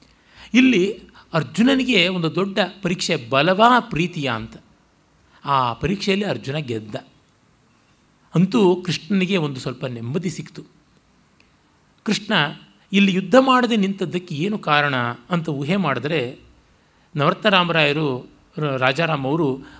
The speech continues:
ಒಂದು ಶ್ಲಾಘ್ಯವಾದ, ಸಂಭಾವ್ಯವಾದ ಊಹೆಯನ್ನು ತಮ್ಮ ಪುಸ್ತಕದಲ್ಲಿ ಮಾಡ್ತಾರೆ.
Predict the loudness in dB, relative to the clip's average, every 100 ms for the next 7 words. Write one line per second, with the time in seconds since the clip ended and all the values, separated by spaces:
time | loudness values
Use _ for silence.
0 | -4 -2 -2 -2 2 2 2 2 4 2
1 | -2 -6 -2 0 0 -2 -2 -2 -4 -4
2 | -8 -12 -14 -14 -12 -8 -6 -6 -6 -10